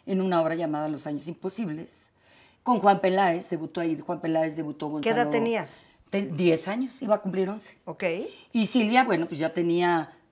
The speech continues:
Speaker 1: ya, ya era Silvia Pasquel, ya no era... Sí, nunca dejamos de ser hijas de quién somos, pero ya era Silvita Pasquel. Y yo debuto en el teatro que ya no existe, del Músico, ahí en donde está el Monumento a la Revolución,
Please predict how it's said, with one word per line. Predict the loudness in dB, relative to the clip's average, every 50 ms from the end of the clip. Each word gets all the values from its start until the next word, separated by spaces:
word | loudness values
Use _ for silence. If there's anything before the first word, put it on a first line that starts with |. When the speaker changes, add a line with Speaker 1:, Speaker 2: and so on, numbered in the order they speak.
| _
Speaker 1:
ya, | -8 -2 0 2 2 2 2
ya | 6 8 8
era | 10 10 8 6
Silvia | 4 0 0 2 2 2 2 0
Pasquel, | -2 -6 -4 0 0 0 0 0 -6 -14 -20 _ _ _ _ _ _ _ _
ya | -6 -4 -2
no | -2 -2 -2 -2 -2 -2 0 0
era... | 2 2 2 2 2 2 0 -2 -6 -10 -18 -20 -20 -20 -20 _
Sí, | -6 0 2 4 4 4 2
nunca | 0 0 -2 2 2 2 2
dejamos | 4 2 0 0 0
de | -2 0
ser | 0 -2 -2
hijas | 0 -2 -2 -2
de | -4 -4
quién | -4 -4 -4
somos, | -2 -2 -2 -2 -2 -4 -8 -10
pero | -10 -8 -8 -6 -8 -8 -10 -12 -10
ya | -2 0 0 0
era | 0 -2 -4 -6 -8
Silvita | -10 -10 -10 -8 -8 -8 -8 -8
Pasquel. | -8 -8 -10 -12 -8 -6 -4 -4 -4 -6 -10 -16 -20 -20 -20 -20 -20 -20 -20 _ _
Y | -2 -2 -2 0
yo | 2 4 4 6 4 4 4
debuto | 4 4 4 2 0 0 -2
en | 0 0
el | -2 0
teatro | 0 0 0 2 2 0 0 0 0 -2 -6 -14 _ _ _ _ _ _
que | -6 -4 -2
ya | 0 0
no | -2
existe, | -4 -4 -6 -6 -6 -6 -4 -2 -2 -2 -2 -4 -8 -14 _ _ _
del | -8 -4 -2 0 2 2
Músico, | 2 2 0 0 -2 -8 -8 -8 -10 -12 -12 -14 -12
ahí | -8 -4 -4 -4 -4
en | -4 -6
donde | -6 -8 -10 -8
está | -6 -4 -2 -2 -2 -4 -6 -8 -16 -20 -20 _ _
el | -6 -6
Monumento | -4 -2 -4 -4 -4 -6 -6 -4 -4
a |
la | -4 -2 -4
Revolución, | -6 -10 -10 -12 -12 -10 -10 -10 -10 -10